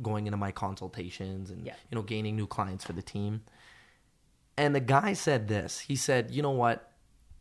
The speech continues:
Speaker 1: Someone was sitting across the desk from him. He's role-playing what it's like gaining the client.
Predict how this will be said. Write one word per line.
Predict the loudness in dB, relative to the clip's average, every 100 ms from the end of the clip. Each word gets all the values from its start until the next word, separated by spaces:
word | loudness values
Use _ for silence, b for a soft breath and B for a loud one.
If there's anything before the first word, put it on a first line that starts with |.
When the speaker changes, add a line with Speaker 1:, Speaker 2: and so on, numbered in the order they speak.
| -16
Speaker 1:
Someone | -2 2 2 2
was | 0
sitting | 0 0
across | 0 2 2 0
the | -6
desk | -6 -4 -4
from | -4
him. |
He's | -2 -2 0
role-playing | 2 2 2 -4 -4
what | -6
it's | -6
like | -6 -6
gaining | -8 -8
the | -8
client. | -8 -8 -10